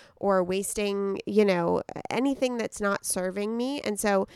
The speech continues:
the energy that I'm bringing into twenty twenty-four is I do the things I need to do to give myself the life that I want. It doesn't matter if it's comfortable. It doesn't matter if it's, you know, maybe a difficult decision to make. Like,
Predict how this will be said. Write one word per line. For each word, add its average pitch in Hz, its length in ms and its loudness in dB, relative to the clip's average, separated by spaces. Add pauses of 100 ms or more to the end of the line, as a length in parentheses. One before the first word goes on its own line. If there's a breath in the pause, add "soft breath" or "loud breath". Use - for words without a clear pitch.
(320 loud breath)
the 220 140 6
energy 254 340 2
that 233 120 2
I'm 208 120 2
bringing 185 280 0
into 180 220 0
twenty 180 240 2
twenty-four 180 460 -2
is 185 120 -4
I 196 80 -2
do 220 260 -2
the 277 140 -2
things 190 380 -4
I 190 100 -2
need 185 220 0
to 208 100 -4
do 180 280 2
to 180 120 -4
give 185 220 -2
myself 190 360 0
the 175 120 -4
life 165 240 -4
that 175 100 -4
I 165 100 0
want. - 300 -4 (460 loud breath)
It 202 100 2
doesn't 214 240 0
matter 190 320 -2
if 185 140 -6
it's 190 160 -12
comfortable. 262 640 0
It 196 80 -2
doesn't 185 260 -4
matter 175 300 -4
if 180 160 -4
it's, 175 320 -2 (420 loud breath)
you 208 160 4
know, 175 460 4
maybe 180 440 2 (120)
a 185 60 0
difficult 175 520 0
decision 247 540 0
to 233 120 -4
make. 220 380 -2
Like, 175 280 -2